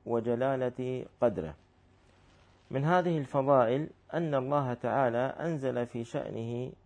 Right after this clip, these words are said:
وفي أمره آيات تتلى إلى يوم القيامة، بل إن في القرآن سورة تسمى باسمه، سورة لقمان. ومن دلائل فضله عناية الله به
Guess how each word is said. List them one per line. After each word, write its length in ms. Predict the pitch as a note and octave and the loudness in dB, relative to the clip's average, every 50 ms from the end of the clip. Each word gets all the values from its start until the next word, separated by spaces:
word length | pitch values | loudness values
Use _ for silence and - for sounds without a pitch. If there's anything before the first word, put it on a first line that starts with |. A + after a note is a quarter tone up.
| _ _ _ _ - | _ _ _ _ -6
وفي 400 | A2+ G#2+ - A#2 A2 G#2+ G#2 C3+ | -6 -6 -4 -6 -6 -4 -4 -4
أمره 420 | C#3+ C#3 - C#3 C#3+ C#3 C3+ - - - A2 A#2 A#2 | -4 -4 -4 -4 -4 -4 -4 -4 -4 -2 -2 0 0
آيات 400 | A#2 B2 C#3+ D3 C#3+ C#3 - A#2+ | 0 0 0 0 -2 -2 -4 -6
تتلى 720 | A#2 A#2+ - - D#3 D#3 - D3 D3+ D#3+ D#3+ D#3+ D#3 - - | -8 -8 -6 -6 -8 -6 -6 -4 -2 0 0 0 -2 -2 -2
إلى 320 | E3 F#3+ F3+ E3 D3+ C#3+ | 0 2 2 2 2 2
يوم 160 | C#3 C3 B2+ | 0 -2 -2
القيامة، 540 | A#2 G#2 - A#2 A2 G2+ E2+ D2+ D2+ D#2 F2 - _ - - - - - - - - - - _ _ _ _ _ - | -4 -6 -4 -2 0 0 0 0 -2 -6 -10 -14 _ -20 -20 -20 -20 -20 -20 -20 -20 -20 -20 _ _ _ _ _ 0
بل 140 | B2 C3 | 2 2
إن 240 | C#3+ E3+ F3 D#3 D3 | 2 2 2 0 0
في 100 | B2 D3 | 0 -2
القرآن 640 | B2 - - A#2 A#2 A2+ G#2+ C#3 C3+ B2 B2 C3+ C#3+ - _ _ _ _ - | -6 -6 -4 -4 -2 0 0 2 2 2 2 0 -4 -10 _ _ _ _ -20
سورة 520 | - - - D#3+ D3+ C3+ C3 C#3 D#3 D#3+ D3 - - _ _ - - - - - _ _ _ - | -10 -4 -2 0 2 4 4 4 4 2 0 -8 -14 _ _ -20 -20 -20 -20 -20 _ _ _ -10
تسمى 480 | - C3 - D#3+ D#3+ E3+ E3+ E3+ E3 D#3+ | -10 -6 -2 0 0 2 2 2 2 4
باسمه، 400 | E3+ F#3+ F#3 - C3+ C3+ C#3+ C#3+ - - - _ _ _ | 2 0 -2 -2 -4 -4 -4 -6 -8 -14 -20 _ _ _
سورة 340 | - - A#2 A#2 B2 B2+ B2+ C#3+ | -10 -4 0 2 2 2 2 0
لقمان. 460 | C3 C#3 - - E3 F3+ E3 B2+ - - - _ _ _ _ _ _ _ _ _ _ - - - - - - _ - | -4 -4 -4 -4 -4 -4 -4 -4 -6 -12 -20 _ _ _ _ _ _ _ _ _ _ -20 -20 -20 -20 -20 -14 _ 2
ومن 260 | B2 C#3 E3+ F#3+ F#3+ | 2 4 4 4 4
دلائل 520 | E3+ F3 F3 F#3+ F#3+ E3+ D#3 E3 D#3 D3+ | 6 6 8 8 8 8 6 4 2 0
فضله 520 | D3 - D#3 D3 A#2+ B2 B2+ C#3 D3 C#3+ C#3 - _ _ _ _ _ _ _ _ - | 2 2 2 2 2 2 0 0 0 0 -4 -12 _ _ _ _ _ _ _ _ -4
عناية 460 | B2+ C3+ C#3 D#3 E3+ F#3+ F#3 E3+ E3+ E3 | -2 0 2 2 2 2 2 0 0 0
الله 380 | D#3 D#3 E3 E3 E3 D#3+ E3 | 0 2 2 2 2 2 0
به 200 | E3 F3+ D#3 G#2+ | 2 0 0 0